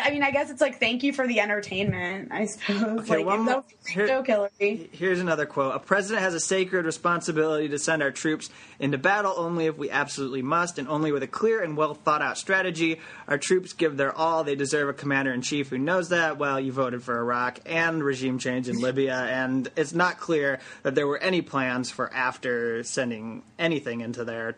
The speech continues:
Speaker 2: to, like, invade and bomb the
Speaker 1: Not just
Speaker 2: hell
Speaker 1: that,
Speaker 2: out
Speaker 1: she
Speaker 2: of the
Speaker 1: also
Speaker 2: country.
Speaker 1: wants a no-fly zone in Syria. Like,
Speaker 2: Right, yeah.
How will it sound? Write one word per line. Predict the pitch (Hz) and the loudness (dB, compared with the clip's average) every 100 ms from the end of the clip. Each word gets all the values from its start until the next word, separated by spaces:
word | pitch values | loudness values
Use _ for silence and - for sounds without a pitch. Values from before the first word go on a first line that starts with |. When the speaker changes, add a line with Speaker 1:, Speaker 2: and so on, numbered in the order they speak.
| - | -10
Speaker 2:
to, | - 113 | -8 -6
like, | 110 120 | -6 -6
invade | 127 139 139 131 | -2 0 0 0
and | 120 110 | -4 -2
bomb | 120 123 117 117 - - - - | 0 0 -2 -6 -12 -20 -20 -2
the | - | 2
Speaker 1:
Not | 381 | 4
just | 605 - | 4 4
Speaker 2:
hell | |
Speaker 1:
that, | 311 - | 2 0
Speaker 2:
out | - | 2
Speaker 1:
she | |
Speaker 2:
of | |
the | 311 | 2
Speaker 1:
also | 330 392 | 2 2
Speaker 2:
country. | 359 | 2
Speaker 1:
wants | 339 339 | 4 4
a | |
no-fly | 320 330 - 254 320 | 2 0 2 4 4
zone | 311 302 | 2 2
in | 285 | 0
Syria. | - 294 370 233 190 185 | 0 2 4 2 2 4
Like, | 226 302 311 | 4 4 2
Speaker 2:
Right, | - - - | -2 -4 -2
yeah. | 170 165 | 0 0